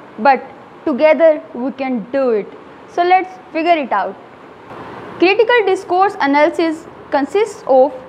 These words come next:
three words. Critical discourse analysis. Let's have a look on them.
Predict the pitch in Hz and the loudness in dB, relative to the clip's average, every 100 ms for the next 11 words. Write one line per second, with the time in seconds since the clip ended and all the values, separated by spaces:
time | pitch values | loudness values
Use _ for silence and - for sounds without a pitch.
0 | - - 381 311 208 190 - - - - | -20 -4 -2 0 0 -2 -8 -20 -20 -20
1 | - - - - 294 320 415 440 494 - | -20 -20 -10 -4 -4 0 2 2 0 -6
2 | 233 294 - 285 330 440 - - 240 247 | -6 -6 0 2 4 2 -4 -12 -6 -2
3 | 240 240 214 185 - - - - - - | 0 -2 -6 -8 -14 -20 -20 -20 -20 -6
4 | 320 427 427 - - - - 285 427 370 | 0 0 -2 -10 -20 -12 -2 2 2 0
5 | 339 233 185 196 - | -2 -6 -6 -10 -12